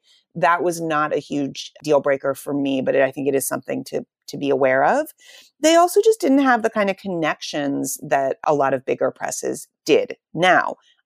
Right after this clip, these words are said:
I know plenty of small presses that do. So this is particular to my press, and I, I love small presses.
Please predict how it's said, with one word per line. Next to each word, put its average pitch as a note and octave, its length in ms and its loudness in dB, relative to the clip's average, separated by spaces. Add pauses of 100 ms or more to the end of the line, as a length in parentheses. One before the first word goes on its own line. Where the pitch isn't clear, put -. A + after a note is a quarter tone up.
(140)
I F3+ 80 4
know F#3 120 6
plenty E3+ 300 0
of D#3 80 0
small D3 260 -2
presses C#3 420 -2
that C#3 300 -8
do. D3 200 0 (240)
So - 180 -4
this D3 200 4
is D#3 180 2
particular C#3+ 640 0
to C#3+ 120 -6
my C3+ 180 0
press, C3 400 0
and D3+ 160 -4
I, C3+ 220 0 (380)
I D#3 60 2
love C#3 640 0
small C3+ 300 0
presses. A3+ 640 -2